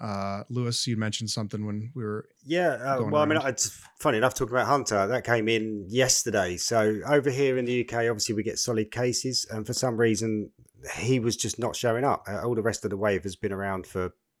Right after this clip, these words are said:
Speaker 2: quite some time now. Um, but yeah, he finally started dropping on the, uh, on the retailers this weekend. So yeah,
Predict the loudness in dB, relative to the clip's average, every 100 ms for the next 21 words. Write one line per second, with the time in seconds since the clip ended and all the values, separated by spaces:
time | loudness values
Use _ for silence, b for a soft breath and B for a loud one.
0 | _ -4 -2 -2 -6 -6 -4 -2 -2 -4
1 | -6 B B B B -2 0 2 0 -2
2 | -2 -2 -2 -2 -2 0 0 0 -4 -4
3 | -6 -6 -8 -8 -10 -8 -8 -10 -10 -10
4 | -6 -2 -2 -2 -2 -2 -4 -8 -4 -4
5 | -2 -4 -6 -8 -8 -6 -6 -6 0 0
6 | 0